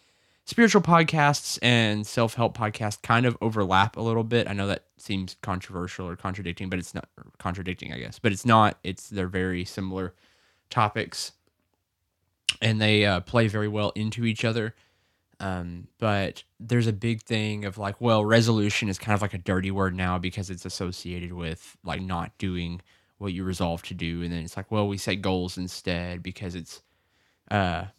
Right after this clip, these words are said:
it's more of a measuring tool and less of a demanding tool. And so we're gonna get into a little bit of that.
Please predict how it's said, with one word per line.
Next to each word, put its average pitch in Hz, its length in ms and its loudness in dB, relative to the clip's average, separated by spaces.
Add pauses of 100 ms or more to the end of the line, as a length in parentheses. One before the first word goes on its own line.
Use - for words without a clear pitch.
(380)
it's 110 160 -4
more 107 320 6
of 101 240 4
a 92 80 4
measuring 95 640 2
tool 95 400 -2
and 92 140 -2
less 90 220 -2
of 95 140 -4
a 90 60 -4
demanding 87 580 -6
tool. 90 340 -6
And 92 140 -8
so 139 100 4
we're 160 120 8
gonna 196 100 8
get 185 140 8
into 165 120 2
a 156 60 0
little 147 160 2
bit 127 140 -2
of 113 80 -4
that. 110 360 2